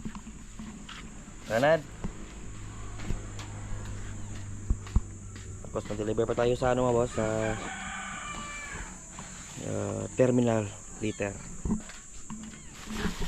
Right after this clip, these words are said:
Sa Bailey natin. Nga,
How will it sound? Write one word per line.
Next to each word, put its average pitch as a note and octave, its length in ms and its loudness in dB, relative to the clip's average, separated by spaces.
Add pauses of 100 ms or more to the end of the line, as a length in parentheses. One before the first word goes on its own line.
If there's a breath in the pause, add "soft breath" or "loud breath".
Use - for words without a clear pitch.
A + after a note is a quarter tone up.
Sa G2+ 160 -4
Bailey A2+ 320 6
natin. A2+ 240 2 (4000)
Nga, A2+ 200 6